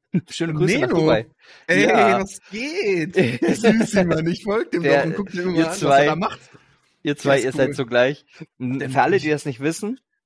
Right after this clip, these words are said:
Speaker 1: ich habe ja sehr, sehr gute Freunde, auch mittlerweile, der Stefan und der Neno und der Tobi, die auch mittlerweile Geschäftspartner sind. Und der Neno hat sich aufgeopfert, der Arme, und ist nach Dubai ausgewandert. <laughs>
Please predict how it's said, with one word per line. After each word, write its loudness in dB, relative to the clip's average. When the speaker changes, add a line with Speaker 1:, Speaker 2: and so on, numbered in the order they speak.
Speaker 1:
ich -12
habe 2
ja 4
sehr, -2
sehr -2
gute -10
Freunde, -2
auch -6
mittlerweile, -4
der -6
Stefan -8
und -10
der -8
Neno -10
und -14
der -12
Tobi, -10
die -8
auch 0
mittlerweile -4
Geschäftspartner -6
sind. -8
Und -8
der -2
Neno -6
hat -10
sich -12
aufgeopfert, -6
der 0
Arme, -2
und -10
ist -8
nach -4
Dubai -2
ausgewandert. -6
<laughs> -8